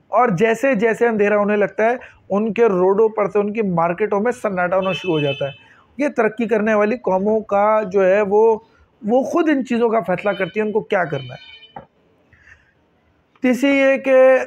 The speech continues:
तीसरी ख़बर बड़ी ज़रूरी और बड़ी अहम ख़बर है, क्योंकि कल जो है वो पब्लिक अकाउंट्स कमेटी ने जिस तरीके से नैब के लोगों का, नैब के हुकाम का जो उनके असासों की लिस्ट तलब की, बहुत अच्छी बात है। लेकिन आज उसी तरीके से, अ,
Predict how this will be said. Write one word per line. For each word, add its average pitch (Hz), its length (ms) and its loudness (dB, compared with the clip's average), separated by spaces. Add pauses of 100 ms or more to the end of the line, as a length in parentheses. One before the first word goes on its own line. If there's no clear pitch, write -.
(120)
तीसरी 254 320 0
ख़बर 233 260 2
बड़ी 226 220 2
ज़रूरी 202 380 2
और 220 120 2
बड़ी 208 200 2
अहम 196 200 0
ख़बर 185 280 2
है, 208 140 2
क्योंकि 202 300 -2
कल 220 280 0
जो 214 140 2
है 202 180 4
वो 208 640 2
पब्लिक 202 260 0
अकाउंट्स 196 340 -2
कमेटी 190 360 -2
ने 208 140 0
जिस 180 180 -4
तरीके 196 280 0
से 202 120 -2
नैब 180 240 -2 (140)
के 208 160 4 (520)
लोगों 190 280 2
का, 196 280 2
नैब 185 360 -2
के 208 140 2
हुकाम 202 520 -2
का 196 420 0
जो 180 300 0 (220)
उनके 185 260 -6
असासों 170 420 -4
की 196 180 -2 (120)
लिस्ट - 320 -6 (540)
तलब 208 220 2
की, 208 380 -4 (220)
बहुत 190 200 2
अच्छी 233 220 0
बात 208 240 0
है। 226 100 0
लेकिन 220 260 -4 (140)
आज 208 260 0
उसी 240 240 -2
तरीके 208 380 0
से, 190 240 0
अ, 202 60 -6